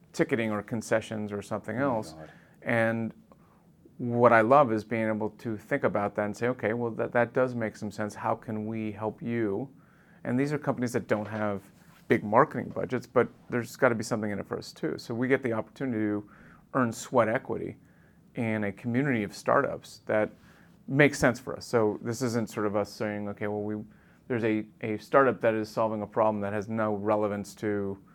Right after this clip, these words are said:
Speaker 1: what we do here." Our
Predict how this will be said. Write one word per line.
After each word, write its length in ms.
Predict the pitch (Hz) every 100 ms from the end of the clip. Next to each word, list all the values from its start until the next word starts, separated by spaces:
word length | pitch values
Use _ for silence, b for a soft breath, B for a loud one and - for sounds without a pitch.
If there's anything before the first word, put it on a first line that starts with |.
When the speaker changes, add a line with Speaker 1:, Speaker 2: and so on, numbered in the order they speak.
| b b _
Speaker 1:
what 160 | 107 104
we 100 | 101
do 220 | 147 160
here." 380 | 98 98 104 b b b b b _ _ - _ _ _
Our 300 | 120 120 110